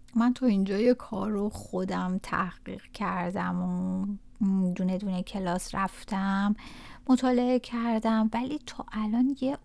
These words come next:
استاد معنوی نداشتم که با من هم فرکانس باشه، م، حرف همو بفهمیم، انرژیامون با هم بخونه. دلم می‌خواست یه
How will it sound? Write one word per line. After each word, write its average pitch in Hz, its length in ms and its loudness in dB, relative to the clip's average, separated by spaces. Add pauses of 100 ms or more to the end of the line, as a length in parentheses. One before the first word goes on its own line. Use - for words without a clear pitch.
(120)
استاد 208 440 -4
معنوی 202 1000 2 (460)
نداشتم 202 800 2
که - 120 -8
با 180 140 0
من 190 220 0
هم 185 360 -2
فرکانس 196 800 2
باشه، 220 640 0 (840)
م، 233 480 8
حرف 277 440 0
همو 254 380 8
بفهمیم، 240 880 6
انرژیامون 220 760 8
با 220 100 6
هم 214 300 6
بخونه. 214 1000 6 (1600)
دلم 294 300 4
می‌خواست 269 520 4
یه 285 100 0